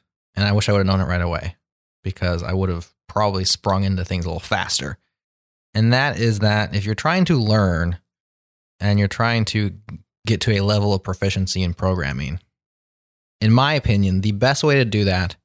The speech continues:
in addition to, I'm not saying, like, don't read books or watch, you know, videos or any of that, or go to school.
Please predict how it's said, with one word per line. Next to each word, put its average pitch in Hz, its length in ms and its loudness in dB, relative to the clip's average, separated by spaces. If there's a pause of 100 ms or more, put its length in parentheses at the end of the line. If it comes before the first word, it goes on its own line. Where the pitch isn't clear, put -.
(960)
in 131 140 4
addition 127 560 2
to, 85 420 -4
I'm 107 80 -2
not 113 100 2
saying, 110 200 2
like, 90 260 -2 (180)
don't 101 380 2 (100)
read 92 320 -2
books 90 320 -2
or 78 220 -6 (460)
watch, 92 360 -2 (160)
you 92 120 2
know, 80 180 -2 (100)
videos 90 500 0
or 78 60 -2
any 113 160 4
of 107 80 4
that, 90 220 0
or 87 60 0
go 92 160 2
to 98 60 0
school. 71 360 -4